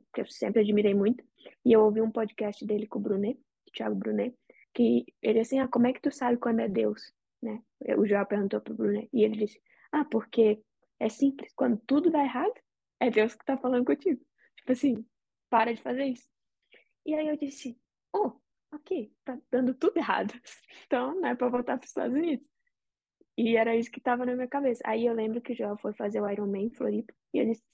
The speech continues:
"Não tem chances de eu não encon-, encontrar esse cara." Aí eu fui lá, falei com o Joel e falei isso. Aí ele olhou pra mim e disse assim,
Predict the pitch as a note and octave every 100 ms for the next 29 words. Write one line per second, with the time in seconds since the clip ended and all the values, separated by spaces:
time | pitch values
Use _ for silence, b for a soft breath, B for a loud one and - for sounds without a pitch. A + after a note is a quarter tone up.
0 | - G#3+ G#3 - A3+ G#3+ - - G#3+ G#3+
1 | - C#4+ A#3 G#3+ G#3 G3+ _ _ - G3+
2 | G3+ G#3 - G#3 G#3 G#3 G#3 - - -
3 | _ _ _ _ b b b - G#3+ G#3
4 | - C4 B3+ B3+ A3+ A3 G#3+ A3+ A3 A3
5 | A3+ A#3+ A#3 A#3+ A3 A#3 A3 A#3+ G#3+ A3+
6 | - A3+ A3 B3 A3 G#3+ G#3+ A#3+ - G#3+